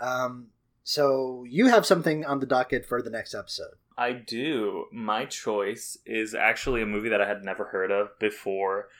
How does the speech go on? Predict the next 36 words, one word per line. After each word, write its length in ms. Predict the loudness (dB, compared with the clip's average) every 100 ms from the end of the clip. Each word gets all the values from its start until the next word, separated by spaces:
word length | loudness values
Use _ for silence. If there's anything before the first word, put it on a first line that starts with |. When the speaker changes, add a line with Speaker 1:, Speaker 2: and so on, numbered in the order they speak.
| -20 -20 -20 -6
Speaker 2:
I 140 | 0 2
was 200 | 0 -2
looking 300 | -4 -4 -2
down 220 | 0 -2
the 60 |
fifty 300 | -6 -10 -10
percent 460 | -12 -12 -6 -6 -4
list, 280 | -2 -2 -2
and 100 | -4
I'm 120 | 0
actually 360 | 0 0 0 2
a 60 |
little 160 | 2 2
bitter 340 | 0 0 2
I 80 | 0
had 160 | -2 -6
never 220 | -6 -4
heard 140 | -4
of 80 | -4
it 140 | -6 -8
because 240 | -12 -12
it's 200 | -14 -14
so 680 | -10 -2 2 4 2 0 -8 _ _ _ _
obscenely 640 | -2 -2 -4 -6 -4 -4 -2
up 220 | -4 -4
my 160 | -6 -4
alley. 500 | -4 -2 0 0 -4 _ _ _ 4
Um, 320 | 8 10 8
it's 220 | 2 -4 2
the 140 | 4
last 360 | 6 4 2 -2
film 300 | 0 0 0
George 360 | 2 0 -2
Cukor 460 | -4 -4 0 2 2
ever 260 | 0 -2
directed, 720 | -4 -4 -4 -6 -2 0 0